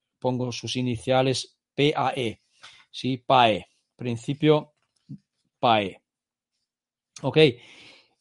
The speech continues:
Y, y más cosas. Eh, realmente, mm, la alianza entre el ego y la mente superior, por ejemplo, esto es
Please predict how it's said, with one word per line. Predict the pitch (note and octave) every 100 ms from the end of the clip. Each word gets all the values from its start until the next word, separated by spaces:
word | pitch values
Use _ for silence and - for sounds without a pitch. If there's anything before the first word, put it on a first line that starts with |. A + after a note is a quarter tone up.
| _ _
Y, | E3+ E3+ E3 D#3+ D3+ D3 D3+ _ -
y | E3
más | D3 F#3 -
cosas. | C#3+ C3+ - A#2 G#2 - C3
Eh, | B2 C3
realmente, | C3 C3+ D#3 D#3+ - D#3 D3+ D3 C#3+ C#3 C3+
mm, | C3 A2+ _ _ _ _ _ -
la | C3+
alianza | C#3+ D#3 E3 D3+ - A#2+ A#2+ A2 - _ _ _ -
entre | D3 C3+ C3 C3
el | B2+
ego | D#3+ C#3+ C#3
y | C3
la | C3
mente | C3+ C3+ B2+
superior, | B2 A#2 B2 B2+ B2
por | A#2 A#2
ejemplo, | - A#2+ A#2 B2
esto | -
es | B2 - -